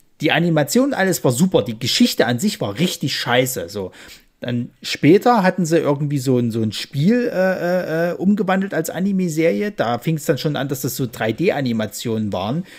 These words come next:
Dieses Dragon's Dogma so, ging gar nicht. Also ich find diese Animation auch furchtbar. Ich kann damit nichts anfangen. Ich mag eher so diesen gezeichneten Stil. Ich mag das nicht so, wenn das so dieses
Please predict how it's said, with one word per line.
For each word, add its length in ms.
Dieses 320
Dragon's 380
Dogma 380
so, 160
ging 200
gar 240
nicht. 340
Also 160
ich 160
find 160
diese 200
Animation 500
auch 100
furchtbar. 460
Ich 100
kann 140
damit 240
nichts 180
anfangen. 380
Ich 160
mag 260
eher 220
so 100
diesen 240
gezeichneten 640
Stil. 320
Ich 120
mag 200
das 160
nicht 120
so, 120
wenn 100
das 120
so 100
dieses 400